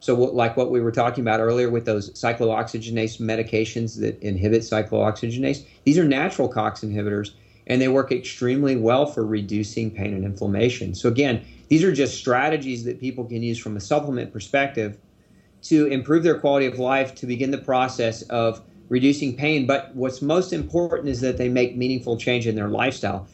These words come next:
Don't just go pop a bunch of pills because even natural medicines, as effective as they can be, you still wanna get to the origin of why the pain is there. You don't just wanna mask it with natural medicines either,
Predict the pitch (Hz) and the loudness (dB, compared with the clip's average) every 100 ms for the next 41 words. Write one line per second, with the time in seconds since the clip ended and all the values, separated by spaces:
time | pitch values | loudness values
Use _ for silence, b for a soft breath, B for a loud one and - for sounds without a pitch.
0 | B - 147 165 185 180 - 165 156 147 | B 0 2 2 0 -2 0 0 0 -2
1 | 143 139 131 123 - 135 139 117 113 - | 0 -2 -2 -4 -4 0 2 2 0 -8
2 | b b b b _ - 127 123 143 156 | b b b b _ -2 0 4 2 4
3 | 180 185 156 147 151 143 143 165 - 117 | 4 4 2 0 0 0 0 -2 -4 -6
4 | 117 117 123 143 147 170 165 151 143 139 | -6 -6 -2 0 0 -2 -2 0 -2 -2
5 | 127 120 185 151 127 131 143 147 - - | -4 4 6 6 2 -2 -2 -2 -8 0
6 | 185 202 165 139 151 151 131 127 151 160 | 2 2 0 2 0 0 0 4 4 2
7 | 131 117 127 135 120 127 120 104 147 165 | -2 0 0 0 -2 -2 -2 0 0 2
8 | 113 123 147 135 143 - 143 120 131 - | 0 0 0 -4 -10 -6 -2 -2 -2 -4
9 | 123 123 123 120 123 120 117 117 - 104 | -6 -2 -2 -2 -4 -4 -2 -4 -6 -4
10 | 110 131 135 101 101 | 0 0 0 -2 -6